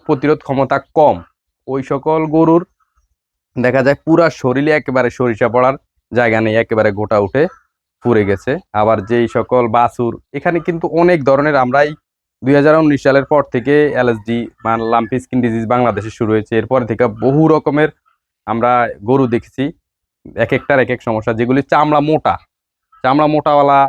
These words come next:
বাছুরগুলি এবং গরুগুলি কিন্তু এলএসডিতে আক্রান্ত হলে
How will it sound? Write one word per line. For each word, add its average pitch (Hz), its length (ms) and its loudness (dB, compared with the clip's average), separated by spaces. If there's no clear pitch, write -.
বাছুরগুলি 123 640 -2
এবং 113 200 -2
গরুগুলি 117 420 -2
কিন্তু 123 320 -4
এলএসডিতে 123 560 0
আক্রান্ত 117 380 -4
হলে 110 240 2